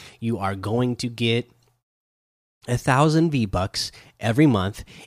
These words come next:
and every month you're going to get a special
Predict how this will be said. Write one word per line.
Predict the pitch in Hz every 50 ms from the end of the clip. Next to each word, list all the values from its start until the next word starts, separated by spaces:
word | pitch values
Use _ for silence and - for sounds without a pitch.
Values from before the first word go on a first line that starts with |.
| _ _
and | 127 165 190 185 175 165 165 156 -
every | 135 123 120 127 120
month | 110 104 110 113 - - - - - _
you're | 110 110 110
going | 104 101 117 123 139 147 151 139 123
to | - 120
get | 107 107 - 131 143 123 117 - - - - - _ - - - - _ _
a | - 107 107 107 107 104
special | - - - - _ _ _ _ 143 139 - - 143 127 120 120 117 117 113 -